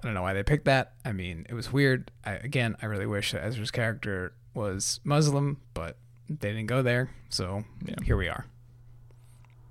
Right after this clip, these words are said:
Speaker 2: Um, our woke recommendation is, um, if you're a gamer, <laughs> again, all, all the, all the requisite, um, anti, anti-Muslim messaging awareness applies.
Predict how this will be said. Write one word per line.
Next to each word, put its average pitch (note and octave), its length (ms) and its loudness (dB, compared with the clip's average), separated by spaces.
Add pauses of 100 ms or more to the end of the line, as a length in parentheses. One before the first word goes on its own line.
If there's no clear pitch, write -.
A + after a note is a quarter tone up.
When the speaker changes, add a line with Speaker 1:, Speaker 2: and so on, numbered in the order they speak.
(1040)
Speaker 2:
Um, A#2 280 10
our A#2 200 8
woke B2 300 10
recommendation A2 920 4 (260)
is, A#2 340 6
um, A2 560 2 (320)
if - 180 2
you're C3+ 140 10
a B2 60 6
gamer, A2+ 640 2 (560)
<laughs> - 440 10
again, B2+ 420 10 (380)
all, B2 200 10
all B2+ 180 6
the, A#2+ 260 6
all B2 160 4
the A#2+ 100 6
requisite, A2+ 560 6 (120)
um, - 600 4 (1200)
anti, B2+ 340 10
anti-Muslim A2+ 800 6
messaging A2 460 6
awareness A2 540 6
applies. A#2 600 6